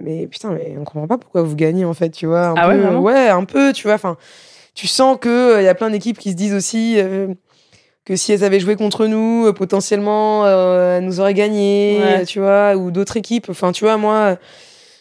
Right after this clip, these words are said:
Speaker 1: même au jeu, là encore, hein, y a des équipes, je les vois arriver, je me dis, mais, euh, enfin, tu vois, tu sens qu'elles sont sereines, quoi. Genre, on va
Speaker 2: Mm-mm.
Speaker 1: péter les Françaises, tu vois. Et je me dis,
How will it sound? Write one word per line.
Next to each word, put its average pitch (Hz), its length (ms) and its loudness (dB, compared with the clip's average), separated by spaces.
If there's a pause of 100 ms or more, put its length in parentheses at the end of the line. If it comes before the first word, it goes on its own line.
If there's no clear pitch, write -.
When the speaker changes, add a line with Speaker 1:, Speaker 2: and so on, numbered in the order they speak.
(160)
Speaker 1:
même 196 180 2
au 202 80 2
jeu, 247 180 2
là 254 100 2
encore, 226 360 0
hein, 220 60 2
y 208 40 2
a 190 60 2
des 165 180 -2
équipes, 202 200 -2
je 175 100 -4
les 175 80 2
vois 165 140 0
arriver, 190 260 -2
je 175 100 -6
me 156 80 -2
dis, 170 140 -4
mais, 147 340 -4
euh, 147 260 -8 (760)
enfin, 165 140 -2
tu - 120 -10
vois, 214 80 0
tu 156 120 -8
sens 220 220 0
qu'elles 180 120 -2
sont 160 160 -8
sereines, 202 400 0
quoi. 180 180 0
Genre, 175 180 0
on 170 40 -2
va 226 120 2
Speaker 2:
Mm-mm. 254 120 -4
Speaker 1:
péter 202 240 -2
les 190 100 2
Françaises, 202 440 0
tu 202 100 -2
vois. 202 160 4
Et 180 60 2
je 165 100 -6
me 175 100 -2
dis, 233 160 0